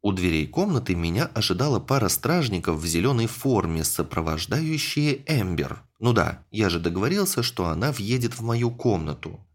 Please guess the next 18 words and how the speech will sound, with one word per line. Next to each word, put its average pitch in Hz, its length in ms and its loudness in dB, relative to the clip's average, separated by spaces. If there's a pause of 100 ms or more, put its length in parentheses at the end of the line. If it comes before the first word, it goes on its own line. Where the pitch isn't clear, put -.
Определённо 165 880 0
хорошо, 131 680 0
что - 200 -2
не 82 140 -2
стал 127 260 0
напиваться. 90 760 0
Нам 85 280 0
с - 160 -2
Мэттом 147 380 -2
теперь 127 300 -2
ещё 135 320 -2
вещи 135 400 0
переносить, 85 760 -2
к - 60 -20
счастью, - 880 0
не 101 240 0
слишком 160 560 -4
многочисленные. 113 1200 -2